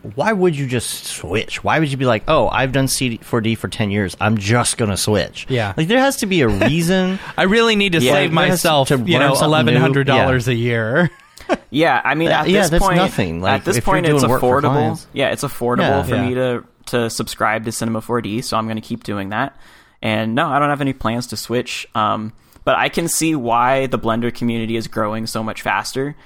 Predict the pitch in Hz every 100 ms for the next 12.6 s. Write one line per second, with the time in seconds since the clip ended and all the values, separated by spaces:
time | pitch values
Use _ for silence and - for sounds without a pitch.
0 | - 123 104 107 160 123 120 110 - -
1 | 104 - - 113 107 131 - - - 120
2 | 110 113 117 117 113 - 113 113 113 -
3 | 113 110 113 101 92 123 123 120 120 87
4 | 104 110 113 - - - - 113 107 -
5 | 113 113 - 113 110 104 113 117 117 110
6 | 123 - - 113 101 107 110 107 104 107
7 | 98 123 131 120 131 127 - 131 123 117
8 | 123 135 131 127 - 110 110 - 110 113
9 | 101 104 85 - 117 98 107 101 113 -
10 | 120 123 - 120 117 120 120 - - -
11 | - 123 113 110 - - 113 107 107 101
12 | 113 113 - 117 117